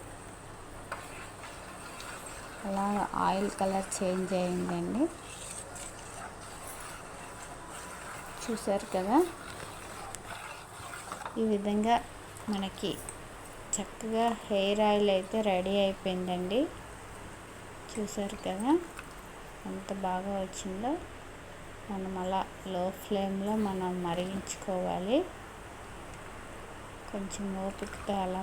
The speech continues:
మరిగించుకుంటే మనకి మంచి హెయిర్ గ్రోత్ ఆయిల్ రెడీ అవుతుంది. చూసారు కదా అన్నీ చక్కగా ఎలా మరిగిపోయాయో. దీన్ని మనం ఏం చేయాలంటే స్టవ్ ఆఫ్ చేసేసుకొని అలా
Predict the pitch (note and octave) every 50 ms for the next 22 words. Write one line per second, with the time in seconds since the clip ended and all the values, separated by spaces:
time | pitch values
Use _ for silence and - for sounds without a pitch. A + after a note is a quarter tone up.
0 | F#3+ F#3+ F3+ F3+ F3+ F#3 F#3+ G3 G3 - - - F#3+ F#3 F#3 - G#3+ G#3+ G#3 G3
1 | F#3+ F#3 F#3 - F#3+ F#3 F#3 F3 F3 F#3 G3 - - - A3 F#3 - G3+ F#3 F3+
2 | F#3 F#3+ G3 - G3+ G3+ G3+ G3+ - - G3 F#3 F3+ F3+ F3+ F#3 F#3 F#3 F3+ F3
3 | E3+ F3 F3+ F#3 F#3+ F#3 F3+ F#3 - - F3 F3 F3+ G#3 B3+ C#4 - - - -
4 | - - - - - - - - - G#3 G3+ - - G#3+ G3+ G#3 - G3+ G3 G3+
5 | A#3+ C#4+ E4 - - - - - - - - - - - - - - - - -
6 | - - - - - - - - - G3+ G3+ G#3 G#3+ - - G3 F#3 - - -
7 | G#3 G#3 G#3+ G#3 G3 F#3+ F#3+ G3 G3 G3 G3 F#3+ F#3 F#3+ F#3 - - - F#3+ F#3+
8 | F#3+ F#3 F#3 F#3 F#3+ A3 C4 D#4+ E4+ - - - - - - - - - - -
9 | - - - - - - - - - - - - - - - - - - - -
10 | - - - - - - A3 G#3 G3+ G#3 G#3 G#3+ G#3+ G#3+ G#3 G3 G3 G3 F#3+ F#3+
11 | F#3+ F#3+ G3+ G#3+ - - G#3+ G3 G3 F#3+ F#3 F3 F3 F3+ - A3 A3 - - -
12 | F#3 F3 F3 F3+ F3+ F3+ F3+ - - - F3+ E3+ E3 - F3 E3 E3 - - -
13 | - E3+ F3 E3+ F#3 G#3+ C#4+ - - - - - - - - - - - - -
14 | - - - - - - - - - - - - - - F#3+ F3+ F#3+ G3